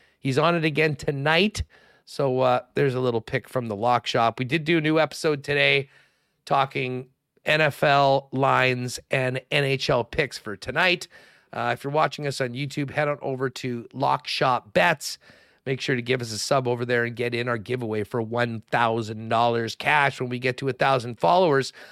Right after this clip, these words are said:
Um, just a quick update. We talked about this a little bit with Matt when he was joining us breaking down the N F L lines. Chiefs, eight and a half point favorites right now in the early game on Saturday afternoon. Eagles,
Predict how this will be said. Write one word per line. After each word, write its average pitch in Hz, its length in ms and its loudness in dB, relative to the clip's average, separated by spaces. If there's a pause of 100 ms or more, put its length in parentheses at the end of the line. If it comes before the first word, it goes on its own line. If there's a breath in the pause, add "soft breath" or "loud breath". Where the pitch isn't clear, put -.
(140 loud breath)
Um, 180 360 2
just 214 200 0
a 196 60 0
quick 202 240 0
update. 175 380 2
We 147 80 0
talked 180 320 2
about 160 140 -2
this 156 160 -2
a 147 40 0
little 147 300 2
bit 139 200 2
with - 180 -4
Matt 147 380 2 (360 loud breath)
when 139 120 -4
he 143 120 -2
was 139 120 -4
joining 147 320 2
us 131 120 -2
breaking 139 400 -2
down 131 220 2
the 127 120 0
N 127 60 0
F 113 220 -2
L 151 160 4
lines. 113 400 2 (460 loud breath)
Chiefs, - 580 2 (420 soft breath)
eight 220 220 0
and 220 60 2
a 185 40 4
half 185 240 2
point 170 240 -2
favorites 165 460 -2
right 160 180 2
now 151 220 2
in 147 80 2
the 131 140 -2
early 165 300 4
game 151 240 2
on 135 120 2
Saturday 139 480 4
afternoon. 143 720 2 (340 loud breath)
Eagles, 208 480 2